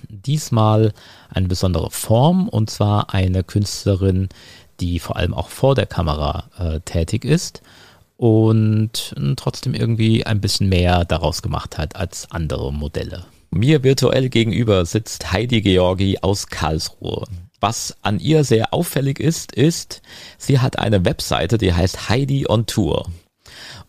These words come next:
Und, ähm, da geht's wahrscheinlich jetzt eher vorrangig erstmal darum, äh, wie viel Heidi so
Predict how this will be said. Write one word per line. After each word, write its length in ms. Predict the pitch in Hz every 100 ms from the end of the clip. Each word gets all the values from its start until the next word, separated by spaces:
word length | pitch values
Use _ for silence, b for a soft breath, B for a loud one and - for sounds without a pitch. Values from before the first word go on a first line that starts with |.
| _
Und, 420 | 95 101 101 95
ähm, 460 | 71 95 95 98 95
da 140 | 92
geht's 260 | 107 - -
wahrscheinlich 400 | 98 95 135 139
jetzt 160 | -
eher 320 | - 107 104 98
vorrangig 640 | 110 127 131 139 139 -
erstmal 320 | - 123 117 120
darum, 440 | 107 110 131 139 -
äh, 280 | 110 107 - -
wie 180 | 107
viel 260 | 110 123 110
Heidi 280 | 104 123 113
so 380 | 110 110 110